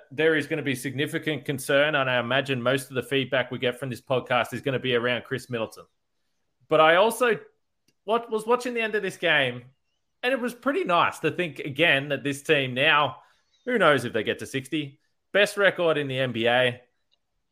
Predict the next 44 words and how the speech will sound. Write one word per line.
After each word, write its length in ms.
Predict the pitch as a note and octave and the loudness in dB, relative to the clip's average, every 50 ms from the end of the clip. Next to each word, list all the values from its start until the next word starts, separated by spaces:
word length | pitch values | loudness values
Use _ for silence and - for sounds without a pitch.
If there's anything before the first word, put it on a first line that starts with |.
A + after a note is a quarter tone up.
| _ _ _ _ - | _ _ _ _ 0
I 120 | D#3 F3+ | 2 2
also 200 | G#3+ A#3 A3 A3 | 2 2 0 -2
don't 220 | F#3+ D#3 F#3 F3+ F3 | 0 0 0 0 0
wanna 160 | D#3+ D3+ C#3 | -2 -4 -6
skip 240 | C3 - E3+ D#3 C#3 | -8 -6 -8 -2 0
over 240 | D3+ D3 C3+ A#2+ A#2+ | 2 2 2 0 0
that 220 | C3 B2+ A#2 A2 | 0 0 0 0
and 100 | A2 G#2+ | -2 -4
get 140 | A#2 A2+ - | -4 -6 -6
straight 260 | - - C3+ B2+ B2 - | -2 -2 -2 -2 -2 -4
to 60 | A#2+ | -10
the 60 | A2+ | -10
negatives. 460 | A2 A2 A#2 A#2+ A2 A2+ A2 G2+ G2 | -6 -4 -4 -4 -2 -4 -6 -6 -6
And 100 | A#2 A#2+ | -4 -2
I, 280 | B2 C3 B2+ A#2+ B2 - - | -2 0 0 -2 -4 -6 -6
I 60 | - | -8
think 180 | D3+ - A3 A3 | -8 -8 -8 -6
we 100 | B3+ A#3+ | -6 -6
should 200 | B3 A#3+ A#3 A#3+ | -4 -4 -4 -4
start 300 | - - - C3+ A2+ - | 0 2 2 2 2 0
there. 160 | - F#2 F#2+ G2+ | -4 -10 -8 -8
We 80 | B2 | -10
should 160 | B2 - E3+ | -10 -12 -14
start 320 | - - - E3+ E3+ F3 - | -10 -2 0 2 2 2 0
with 100 | D#3+ C#3 | -4 -8
the 60 | C#3 | -10
fact 320 | C3+ - D#3+ D#3+ D#3 - | -4 -2 -2 -2 -2 -2
that 280 | - D#3 C3+ B2 - - - - | 0 0 0 0 0 -6 -10 -8
even 340 | G#3 A#3+ B3 A3 A#3 F#3 | -6 -6 -6 -6 -6 -8
six 320 | D3 - - A3 G#3+ - D#3 | -8 -4 -4 -4 -4 -4 -4
weeks 280 | D3+ F#3+ A3 - - | 0 0 0 0 0
ago, 240 | G3+ D3+ C#3+ C#3+ B2+ | -4 2 4 4 4
we 140 | A#2+ C3+ C#3 | 4 2 0
wouldn't 240 | C#3 D3+ D#3+ D#3 D3+ | 0 0 0 0 0
have 100 | C#3+ C#3 | -2 -2
<laughs> 80 | - | -6
predicted 480 | - D#3 C#3+ B2+ G3+ G3+ - E3+ D#3+ C3+ | -10 -6 0 0 0 2 2 -2 0 2
that 200 | D#3+ C#3 C#3 - | 0 0 0 0
this 160 | - F#3 - F3 | -4 -4 -4 -2
was 160 | F3 D3 - | -6 -6 -4
gonna 160 | F3 D#3 D3 | -4 -4 -2
be 120 | - D3+ | -4 -4
the 100 | C#3+ C#3+ | -4 -4
case 420 | C#3 - D#3 D3+ C#3 B2 B2+ - | -4 -2 0 0 0 0 -4 -10